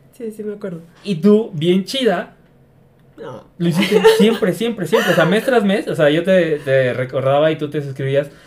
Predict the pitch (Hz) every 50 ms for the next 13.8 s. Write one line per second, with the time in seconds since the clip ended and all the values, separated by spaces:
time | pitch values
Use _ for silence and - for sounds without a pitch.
0 | - _ _ 156 156 165 160 170 185 214 233 233 226 190 - 170 151 147 143 131
1 | - 170 180 180 - - 208 175 151 151 147 143 - 156 156 131 113 113 107 101
2 | 92 - _ _ 104 101 - 107 120 131 135 139 139 135 147 139 131 131 131 127
3 | 123 127 117 113 110 - - 113 117 117 117 - 156 165 170 143 131 135 127 117
4 | 117 113 110 107 - 160 175 180 185 180 180 175 165 156 131 156 156 151 175 -
5 | 156 147 143 135 135 139 - - - 294 - - 202 185 170 180 196 190 165 160
6 | 160 160 151 156 - _ _ _ _ _ 160 180 196 185 - 165 185 202 - 294
7 | 311 339 330 - 214 165 156 147 135 147 156 165 190 180 190 156 131 131 139 139
8 | 131 123 120 139 131 185 180 - 170 156 160 160 160 170 160 151 139 131 131 131
9 | - 151 147 160 165 151 139 139 147 156 151 - 190 156 127 120 - 262 220 240
10 | 226 - - - 131 123 123 117 127 127 - 139 135 127 - 156 156 156 156 151
11 | 139 139 139 131 120 - 107 98 - - 113 113 104 101 - 120 113 117 135 151
12 | 151 139 131 139 160 - - - _ _ _ - _ _ _ - 175 170 165 170
13 | 175 180 180 175 160 151 - 147 131 135 131 123 123 135 - -